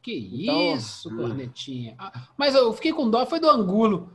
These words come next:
Speaker 1: Foi pro Palmeiras, não jogou. Voltou pro Cruzeiro,
Speaker 2: E o,
Speaker 1: não pode
Speaker 2: e o
Speaker 1: jogar.
Speaker 2: Angulo, e o Angulo que pediu pra voltar, porque o Luxemburgo pediu pra volta dele.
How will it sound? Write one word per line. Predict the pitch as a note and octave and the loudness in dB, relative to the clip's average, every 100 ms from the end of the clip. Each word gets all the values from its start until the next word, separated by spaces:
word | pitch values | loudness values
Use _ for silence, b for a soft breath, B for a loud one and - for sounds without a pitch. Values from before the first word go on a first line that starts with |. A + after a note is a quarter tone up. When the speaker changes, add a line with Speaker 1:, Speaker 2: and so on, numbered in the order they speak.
| _ _ | _ _
Speaker 1:
Foi | D#4+ | 2
pro | D#4 C#4 | 4 4
Palmeiras, | C4+ A#3+ C4+ D4 D4 D4 | 4 4 4 2 2 0
não | C#4+ | 2
jogou. | B3+ B3 G#3 G3 F3 F3 | 4 2 4 2 2 2
Voltou | B3 C4+ C#4 | 4 6 6
pro | C#4+ | 2
Cruzeiro, | B3+ A#3+ C4 C#4 D4+ | 0 4 4 4 0
Speaker 2:
E | - | -4
o, | E4 | 0
Speaker 1:
não | D#4+ | 4
pode | C#4 B3 | 4 8
Speaker 2:
e | |
o | B3 | 8
Speaker 1:
jogar. | B3 G3+ | 6 6
Speaker 2:
Angulo, | B3+ A#3+ | 6 6
e | A#3 A#3 | 2 4
o | |
Angulo | B3 B3 A#3 B3+ | 6 6 4 2
que | C4 | 0
pediu | C4+ A#3+ A3 | -4 -2 -2
pra | A#3+ A#3+ | 0 2
voltar, | A#3+ F#3+ F#3 G#3+ | 2 2 2 2
porque | - | 2
o | A#3+ | -2
Luxemburgo | A#3 A3+ G3+ G3 | 0 0 0 0
pediu | F#3+ A#3+ F#3+ G3+ | 0 0 0 -2
pra | G3+ F3+ | 0 0
volta | D3+ D#3+ E3+ G#3 | 2 2 2 0
dele. | G3 B3+ D4 D3 | 4 6 8 4